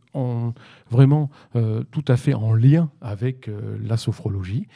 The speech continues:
Voilà, vous écou-, vous, on éc-, je vous le livre, vous écoutez, et puis si vous le souhaitez, n'hésitez pas donc, euh, au numéro de téléphone que je vous ai donné précédemment à, euh, nous dire ce que vous en avez pensé, à échanger, à communiquer, à partager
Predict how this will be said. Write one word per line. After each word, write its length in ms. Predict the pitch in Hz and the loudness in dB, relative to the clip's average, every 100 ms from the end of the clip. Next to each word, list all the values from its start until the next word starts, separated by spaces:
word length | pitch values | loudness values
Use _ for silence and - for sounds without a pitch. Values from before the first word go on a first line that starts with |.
| - - - - - - | -20 -20 -20 -20 -14 -8
Voilà, 220 | 98 80 | -8 -8
vous 640 | 92 113 110 104 101 101 107 | -4 -2 0 0 -2 -4 -4
écou-, 240 | - - | -6 -12
vous, 480 | 98 92 98 98 - | -14 -12 -12 -10 -10
on 240 | 117 107 110 | -6 -4 -4
éc-, 180 | 101 | -6
je 120 | - 117 | -2 0
vous 160 | 117 | 2
le 60 | 107 | 2
livre, 260 | 123 175 | 2 2
vous 200 | 160 113 | 2 0
écoutez, 680 | 113 - 113 131 160 214 247 | 0 -2 -2 2 2 0 -4
et 40 | 107 | -4
puis 160 | 147 | -4
si 120 | 139 | -2
vous 80 | 196 | 0
le 80 | 180 | 2
souhaitez, 340 | 156 127 110 | 4 4 2
n'hésitez 380 | 147 139 117 98 | 0 0 -2 -4
pas 160 | - 123 | -2 -2
donc, 300 | 131 120 - | -2 -4 -4
euh, 140 | 98 - | -6 -2
au 100 | 127 | 0
numéro 260 | 117 113 | 2 0
de 60 | 113 | 2
téléphone 460 | 107 101 127 120 | 0 2 0 0
que 100 | 120 | -2
je 100 | 107 | -4
vous 160 | 104 107 | -4 -4
ai 60 | 107 | 0
donné 240 | 110 113 | 0 -2
précédemment 580 | - 95 110 95 107 233 - - - - - | -4 -4 -4 -2 -4 -6 -12 -20 -20 -20 -2
à, 360 | 127 151 - | 2 2 0
euh, 360 | 113 110 107 107 | -2 0 -2 -2
nous 160 | 113 131 | -2 -2
dire 260 | 92 117 | -2 -6
ce 80 | 151 | -8
que 100 | - | -10
vous 120 | 104 | -6
en 80 | 101 | -4
avez 180 | 98 98 | -2 -4
pensé, 640 | - 95 - - 113 127 98 | -4 -8 -8 -6 -4 -2 -4
à 100 | 101 | -6
échanger, 580 | 113 104 98 101 127 | -6 -8 -8 -4 -4
à 60 | 113 | -4
communiquer, 580 | - 107 98 101 - 127 | -4 -6 -6 -10 -6 -4
à 80 | 120 | -2
partager 560 | 139 - 107 117 143 | -6 -4 -2 0 -2